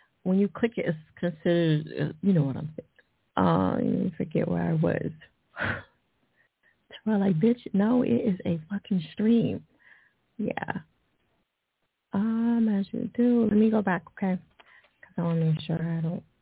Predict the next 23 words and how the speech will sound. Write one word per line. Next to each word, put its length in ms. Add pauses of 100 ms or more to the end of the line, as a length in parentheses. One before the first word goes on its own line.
(640)
get 140
his 160
numbers. 480 (280)
<laughs> 200 (1200)
They 120 (100)
know 140
what 120
I'm 180
saying. 240
If 120
it's 160
an 100
Apple 480
link, 400 (500)
you 120
know, 180
you 140
gotta 240
click 220 (120)
on 120
the 80
link. 240
It's 140